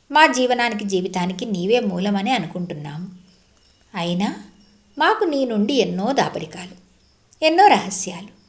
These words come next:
కనీసం మా బ్యాంక్ అకౌంట్లను నీకు సరెండర్ చేయలేకపోతున్నాం. వట్టి స్వార్థ జీవనులం"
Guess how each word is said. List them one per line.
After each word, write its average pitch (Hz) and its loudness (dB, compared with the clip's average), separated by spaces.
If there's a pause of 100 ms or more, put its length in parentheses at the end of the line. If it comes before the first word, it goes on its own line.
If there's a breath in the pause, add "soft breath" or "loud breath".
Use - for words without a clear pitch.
(600)
కనీసం 403 6
మా 202 2
బ్యాంక్ 220 4
అకౌంట్లను 330 2
నీకు 269 -4
సరెండర్ 214 -2
చేయలేకపోతున్నాం. 175 -4 (800)
వట్టి 160 -8
స్వార్థ 185 -2
జీవనులం" 175 -6